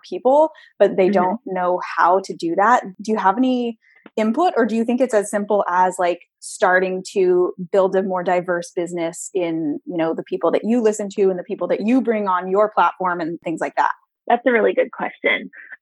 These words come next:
Speaker 2: I think that some of it is just being intentional about diversifying your business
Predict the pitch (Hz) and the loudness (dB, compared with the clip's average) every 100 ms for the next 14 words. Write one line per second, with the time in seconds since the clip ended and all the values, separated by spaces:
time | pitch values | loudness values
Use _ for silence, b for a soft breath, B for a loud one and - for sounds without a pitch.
0 | _ 262 311 349 359 - 339 - 254 240 | _ 0 0 0 -2 -2 -2 2 2 2
1 | 226 208 - 180 170 214 214 208 190 185 | 2 0 0 2 2 0 -2 -4 -2 0
2 | 190 180 175 180 180 - 190 170 165 160 | 0 -2 -4 -4 -8 -4 -2 -2 0 0
3 | 151 - - 165 180 156 165 - 175 196 | 0 -2 -4 0 0 2 -2 -4 -8 0
4 | 170 151 151 - - _ _ 165 180 170 | 0 0 -4 -10 -20 _ _ -2 0 2
5 | 170 - 170 170 | 0 0 -4 -4